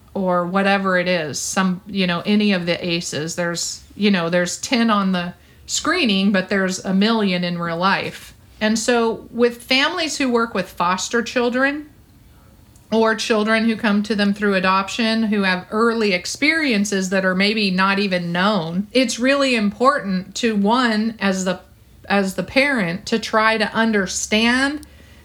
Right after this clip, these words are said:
the early experience of the child.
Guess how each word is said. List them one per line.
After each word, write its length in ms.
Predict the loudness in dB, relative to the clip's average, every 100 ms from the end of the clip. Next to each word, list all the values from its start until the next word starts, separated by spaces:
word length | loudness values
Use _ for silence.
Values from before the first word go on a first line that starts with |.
| -2
the 200 | 0 2
early 340 | 2 2 2
experience 720 | 0 -2 -2 0 2 0 0
of 160 | 0 0
the 80 | -2
child. 580 | -2 0 0 0 -2